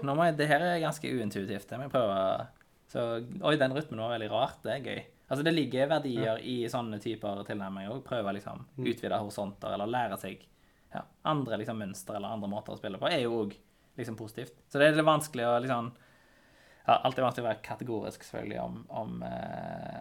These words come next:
Speaker 1: om, eh, tidlig musikkbølgen. Jeg tenker for, for meg så handler det bare mer om at det er så allment akseptert at vi skal prøve å spille det sånn som det blir spilt, at det er den rett og feil holdningen,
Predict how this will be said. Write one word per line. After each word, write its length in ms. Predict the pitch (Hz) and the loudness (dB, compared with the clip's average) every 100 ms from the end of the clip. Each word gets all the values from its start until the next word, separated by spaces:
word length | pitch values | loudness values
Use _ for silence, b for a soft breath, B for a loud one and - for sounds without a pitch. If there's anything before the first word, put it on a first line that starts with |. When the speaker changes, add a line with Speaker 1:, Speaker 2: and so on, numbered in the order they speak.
| - | -4
Speaker 1:
om, 320 | 107 107 117 | -4 -4 -6
eh, 160 | 120 - - _ - | -8 -8 -14 _ -10
tidlig 260 | 131 120 120 | -8 -6 -8
musikkbølgen. 380 | 120 117 131 139 | -8 -8 -8 -2
Jeg 100 | 139 | 6
tenker 180 | 156 160 | 6 6
for, 220 | 160 165 160 - | 4 2 0 2
for 140 | 170 | 4
meg 280 | 165 190 202 | 6 4 4
så 160 | 170 | 4
handler 280 | 160 170 147 | 4 4 2
det 80 | 139 | 4
bare 120 | 135 | 4
mer 200 | 139 131 131 | 4 4 4
om 180 | 131 123 | 4 2
at 120 | - | 2
det 120 | 127 | 2
er 40 | 127 | 4
så 20 | 127 | 4
allment 380 | 135 123 113 - | 4 2 -2 -2
akseptert 840 | 110 - 110 - - 104 98 - | -4 -4 -8 -6 -4 -2 -2 -2
at 240 | 107 - 120 | -2 -2 -6
vi 120 | 113 | -4
skal 160 | 120 | -4
prøve 340 | 117 135 117 101 | -2 0 2 0
å 60 | 101 | -2
spille 320 | 113 101 90 | -4 -2 -2
det 80 | 101 | -2
sånn 140 | 98 | -4
som 140 | 98 101 | -2 -4
det 100 | 101 | -6
blir 80 | |
spilt, 400 | - 104 101 - | -8 -8 -10 -6
at 140 | - - | -4 -2
det 100 | 113 | -2
er 60 | |
den 160 | 110 107 | 0 0
rett 280 | 104 101 - | -2 -4 -8
og 80 | 98 | -8
feil 340 | 113 113 123 - _ _ _ - | -8 -10 -12 -16 _ _ _ -2
holdningen, 520 | 110 104 107 107 156 | -2 0 -4 -4 -4